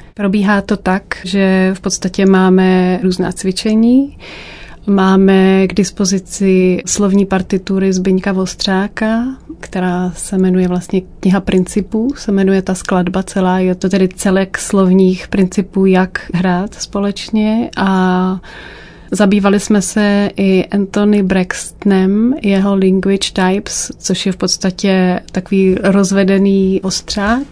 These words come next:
On má takových dvanáct typů toho, jak je možné hrát. A v podstatě si tím člověk i vytváří zásobu možností, jak hrát, když zrovna v uvozovkách nevím, co hrát.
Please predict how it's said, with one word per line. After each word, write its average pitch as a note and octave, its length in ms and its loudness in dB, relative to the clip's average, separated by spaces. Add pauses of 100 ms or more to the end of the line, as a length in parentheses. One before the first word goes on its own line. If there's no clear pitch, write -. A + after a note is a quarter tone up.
On G3 100 2
má F#3+ 160 4
takových F#3 380 -6
dvanáct F#3+ 580 0
typů F#3+ 400 -4
toho, F#3 220 0
jak F3+ 280 -2
je G3 80 0
možné F#3+ 400 2
hrát. F#3 360 0 (340)
A F#3+ 340 0
v - 60 -8
podstatě G3 680 0
si F#3+ 160 -2
tím F#3+ 180 2
člověk F#3+ 580 0
i G3 100 0
vytváří G3 1120 2
zásobu F#3+ 680 0
možností, F#3+ 680 0
jak F#3 200 0
hrát, F#3 440 0
když F#3 320 -2
zrovna F#3 460 2
v - 80 -10
uvozovkách F#3+ 760 0
nevím, F#3+ 360 2
co F#3 180 -6
hrát. - 340 -8